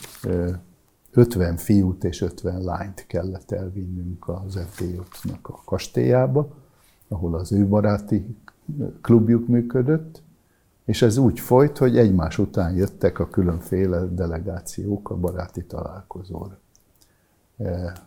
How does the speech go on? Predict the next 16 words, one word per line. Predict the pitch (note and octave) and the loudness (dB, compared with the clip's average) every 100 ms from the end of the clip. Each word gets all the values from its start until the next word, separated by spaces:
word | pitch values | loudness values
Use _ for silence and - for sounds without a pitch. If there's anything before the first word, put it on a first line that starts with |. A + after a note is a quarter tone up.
| _ | _
hát | - - | -10 0
ez | A2 F#2+ - | 2 2 -4
biztos | - G#2+ - F#2 - | 2 2 4 -2 -2
már | F2 | -2
senki | E2+ G2 F2+ F#2+ | 0 0 0 0
nem | G2 | 2
emlékszik | A2+ G#2 G2 - - F2 | 4 4 4 2 -4 -2
rá, | F2+ F2+ F#2+ _ _ _ _ _ | -4 -4 -6 _ _ _ _ _
a | - E2+ E2 - - - - - - - | -4 -2 -4 -10 -20 -16 -14 -14 -14 -2
Német | G#2+ G#2+ F#2 F2 | 4 6 6 4
Kommunista | - G2+ F#2 F2 - - | 2 4 4 4 0 -4
Ifjúsági | F2 - F2 - F#2+ F2+ | -2 -2 -4 -4 -6 -6
Szövetségnek, | E2+ G2+ G2 F#2 - F2+ E2+ E2 E2 | -2 0 0 -2 -4 -2 -2 -4 -4
a, | - - _ _ _ _ - - | -8 -10 _ _ _ _ -20 -20
akkor | - - E2+ | -20 -8 -4
így | E2+ - - | -4 -6 -10